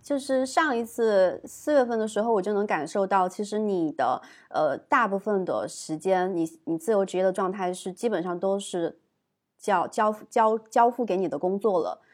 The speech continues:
就基本上有没有什么娱乐的时间、交朋友的时间、社交的时间。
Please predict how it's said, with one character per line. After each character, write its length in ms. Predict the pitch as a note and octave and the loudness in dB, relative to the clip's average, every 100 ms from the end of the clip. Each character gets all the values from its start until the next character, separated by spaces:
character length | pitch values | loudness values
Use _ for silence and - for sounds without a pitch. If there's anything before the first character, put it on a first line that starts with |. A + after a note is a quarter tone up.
| _ _ | _ _
就 80 | B3+ | -2
基 160 | C#4+ | 2
本 180 | D4+ A3 | 2 2
上 160 | G3 F#3+ | 2 0
有 80 | E3+ | 2
没 140 | E3+ | 2
有 160 | G3+ C4+ | 2 2
什 160 | G#3+ | 0
么 340 | F3 D3 C#3 - | -2 0 -2 -2
娱 140 | F3 | 0
乐 220 | G3 G#3+ | 2 2
的 40 | F3+ | 0
时 220 | - D#3+ | -4 -6
间、 340 | F#3 F3+ F#3+ | -2 -2 -2
交 120 | G#3 | -2
朋 160 | G#3 G3 | -2 -2
友 100 | E3+ | -2
的 100 | D#3 | -2
时 220 | E3+ D#3 | -4 -6
间、 240 | E3+ F3 F#3 | -4 -4 -2
社 160 | G#3+ | -2
交 220 | F#3+ F#3+ | 2 2
的 40 | F3+ | 2
时 220 | F#3 - | -4 -8
间。 300 | E3 E3 | -4 -4